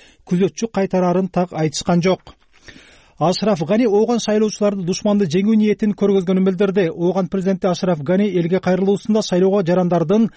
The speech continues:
жандуу катышуусу, алардын шайлоочулардын күчү менен жоонун жеңебиз деген ынтаасын көрсөткөнүн белгиледи. Ооганстанда жыйырма биринчи октябрда аяктаган парламенттик шайлоого добуш берүүгө укуктуу тогуз миллион жарандын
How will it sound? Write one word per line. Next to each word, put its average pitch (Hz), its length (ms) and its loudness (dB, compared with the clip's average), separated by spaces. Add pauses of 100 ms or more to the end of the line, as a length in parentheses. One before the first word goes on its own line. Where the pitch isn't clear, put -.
(240)
жандуу 196 440 0
катышуусу, 190 500 -2
алардын 175 480 0
шайлоочулардын 180 720 2 (260)
күчү 180 220 -4
менен 208 220 2
жоонун 190 320 2
жеңебиз 196 340 0
деген 214 240 0
ынтаасын 190 640 0
көрсөткөнүн 175 480 0
белгиледи. 175 540 0 (500)
Ооганстанда 208 560 0
жыйырма 208 300 0
биринчи 214 200 0
октябрда 214 420 0
аяктаган 208 360 0
парламенттик 196 540 0
шайлоого 190 360 0
добуш 185 220 2
берүүгө 185 320 0
укуктуу 196 380 -2
тогуз 190 260 -2
миллион 196 260 2
жарандын 208 480 2